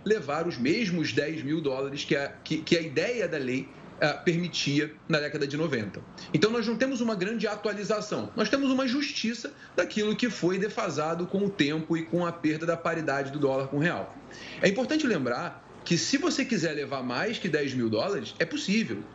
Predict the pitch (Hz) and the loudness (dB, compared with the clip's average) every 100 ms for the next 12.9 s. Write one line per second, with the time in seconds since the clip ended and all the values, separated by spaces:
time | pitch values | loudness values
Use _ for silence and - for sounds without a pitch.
0 | - 143 175 247 220 269 196 226 196 147 | 0 2 2 0 0 0 0 0 0 -2
1 | - 196 254 196 131 131 190 - 202 202 | -2 0 2 0 0 0 -2 0 -2 0
2 | 180 147 202 247 220 190 160 147 160 160 | 0 2 0 -2 -4 0 2 2 0 0
3 | 151 156 185 202 113 - - - 220 226 | 0 0 0 0 0 -4 -18 0 0 2
4 | 233 - 233 147 160 202 - - 254 175 | 0 0 0 4 4 2 -8 -2 0 2
5 | 190 196 190 190 175 156 - 139 131 139 | 0 0 0 0 0 -2 -2 0 0 2
6 | 180 190 - 156 170 - - - - 220 | 0 0 0 0 0 -6 -14 -18 2 2
7 | 214 240 226 - 156 135 185 - - - | 4 -2 -4 0 0 2 -2 -8 -4 0
8 | 254 247 226 262 - 233 233 220 202 196 | 2 4 2 2 0 0 0 -2 -4 -2
9 | 170 180 175 208 196 196 190 247 226 110 | 0 2 2 0 0 0 2 2 0 -2
10 | 101 - - - 220 - - 208 208 196 | -8 -14 -6 0 2 2 0 0 2 0
11 | 220 240 214 170 160 190 233 254 175 240 | 2 2 2 2 0 0 0 2 0 0
12 | 220 156 151 143 127 131 117 123 95 | -2 -2 -2 -2 0 0 0 -2 -2